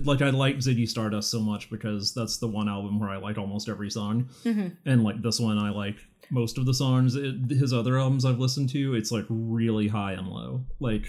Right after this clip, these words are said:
Speaker 1: there's stuff on Aladdin Sane that I think is fantastic, and then he does, like, a doo-wop homage, and I'm just like, "Oh, don't do that. This, this isn't good." <laughs> And, like, Diamond Dogs, um, you know, there's some really great stuff and some really bad stuff
Speaker 2: Uh,
Speaker 1: on
Speaker 2: Diamond
Speaker 1: that.
Speaker 2: Dogs is one of my
Speaker 1: <laughs>
Speaker 2: favorites.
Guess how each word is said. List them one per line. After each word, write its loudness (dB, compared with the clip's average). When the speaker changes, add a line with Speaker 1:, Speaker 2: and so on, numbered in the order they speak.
Speaker 1:
there's -2
stuff 2
on 0
Aladdin 2
Sane 2
that -2
I -4
think -2
is -10
fantastic, -4
and 6
then 6
he 4
does, 0
like, -6
a -4
doo-wop -2
homage, -6
and -2
I'm -6
just -10
like, -16
"Oh, -8
don't -8
do -14
that. -14
This, -6
this -10
isn't -8
good." 6
<laughs> -20
And, 6
like, 4
Diamond 4
Dogs, -4
um, -6
you -2
know, -6
there's -8
some 0
really -4
great -8
stuff -8
and -4
some -6
really -8
bad -10
stuff -6
Speaker 2:
Uh, -4
Speaker 1:
on -2
Speaker 2:
Diamond 6
Speaker 1:
that. 4
Speaker 2:
Dogs 4
is -2
one 6
of 0
my -2
Speaker 1:
<laughs> 4
Speaker 2:
favorites. -8